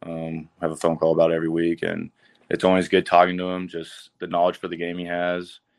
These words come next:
and his history of just developing linemen and the history of, uh, offensive line units he's had. It's just something to be said for, and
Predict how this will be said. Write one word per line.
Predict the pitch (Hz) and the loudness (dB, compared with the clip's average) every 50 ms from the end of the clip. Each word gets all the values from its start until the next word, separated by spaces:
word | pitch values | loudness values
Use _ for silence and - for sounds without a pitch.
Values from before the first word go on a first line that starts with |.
| _ _ _ _ _ | _ _ _ _ _
and | - 85 85 82 82 80 80 78 | -12 -10 -8 -8 -10 -10 -12 -6
his | 85 90 90 - | -6 -6 -4 -2
history | - 95 90 - - 95 92 92 92 92 | -4 -4 -4 -4 -4 -2 0 0 0 -2
of | 90 - | -4 -8
just | 87 82 | -10 -10
developing | - 85 78 85 87 87 85 - 85 80 | -10 -6 -2 0 0 0 -2 -4 -6 -6
linemen | 82 82 82 85 87 90 90 90 90 90 _ _ _ | -6 -6 -6 -4 -4 -4 -4 -6 -8 -10 _ _ _
and | 82 85 85 82 82 82 82 82 _ _ _ _ _ _ _ _ _ _ _ _ | -10 -10 -10 -10 -12 -16 -20 -20 _ _ _ _ _ _ _ _ _ _ _ _
the | - 85 | -2 0
history | 85 85 - - 90 85 82 | 0 0 0 0 0 0 0
of, | 80 78 76 - | -2 -8 -10 -12
uh, | 71 69 60 58 58 58 - | -8 -6 -6 -8 -8 -8 0
offensive | - 90 90 92 80 87 82 | 0 0 0 2 -4 -4 -2
line | 82 85 85 85 85 | 0 0 0 0 0
units | 85 87 87 85 - | -2 -4 -4 -4 -6
he's | 90 82 | -8 0
had. | - 87 87 87 87 87 87 82 _ _ _ _ _ _ _ - - _ | 4 4 6 6 4 2 0 -8 _ _ _ _ _ _ _ -20 -20 _
It's | 82 80 - | -18 -18 -10
just | - 80 80 - - - - _ _ _ | -10 -10 -10 -10 -14 -18 -20 _ _ _
something | - - 95 87 82 85 | -4 -2 -2 0 0 -2
to | 85 | -4
be | 82 82 82 | -4 -4 -6
said | - - 85 87 85 | 0 2 0 0 0
for, | - - 85 82 82 82 82 | -2 -6 -4 -2 -2 -2 -2
and | 82 82 82 82 82 82 82 | -2 -4 -4 -6 -8 -8 -10